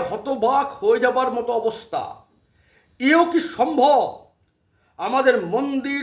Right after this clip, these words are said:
আমাদের ধর্ম নিয়ে এই রকম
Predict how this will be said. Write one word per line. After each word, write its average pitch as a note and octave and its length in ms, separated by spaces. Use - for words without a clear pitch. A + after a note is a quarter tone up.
আমাদের B3+ 300
ধর্ম A#3 320
নিয়ে C4+ 260
এই C4 100
রকম D4+ 640